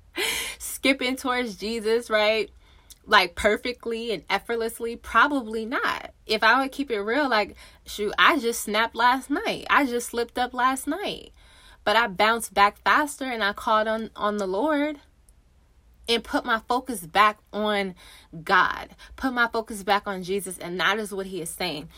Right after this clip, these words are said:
Jesus immediately reached out and grabbed him. He will immediately and reach out, reach out and grab you. So, so that you won't fall, so that you won't sink, so that you won't drown, okay? Um,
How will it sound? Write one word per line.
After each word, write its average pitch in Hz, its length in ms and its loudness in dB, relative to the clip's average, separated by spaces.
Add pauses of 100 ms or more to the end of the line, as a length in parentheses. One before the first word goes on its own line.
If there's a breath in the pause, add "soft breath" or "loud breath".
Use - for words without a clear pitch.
(280 loud breath)
Jesus 262 460 -2
immediately 247 960 0
reached 233 360 -6
out 208 180 4
and 190 140 -6
grabbed 170 360 0
him. - 160 -14
He 262 200 2
will 269 240 -2
immediately 269 920 -4 (100)
and 220 140 -2
reach 233 240 -6
out, 214 220 2 (200 loud breath)
reach 220 200 -4
out 196 180 0
and 190 160 -6
grab 170 320 4
you. - 280 -14 (1000 soft breath)
So, 208 440 0
so 220 160 -4
that 208 260 -2
you 226 120 -6
won't 214 260 -2
fall, 202 480 2
so - 140 -10
that 202 260 -2
you 226 80 -10
won't 208 220 -6
sink, - 460 -8
so 196 180 -8
that 190 300 -6
you 214 80 -8
won't 202 300 -8
drown, 175 500 -4
okay? 185 380 -4 (1800 loud breath)
Um, 190 580 2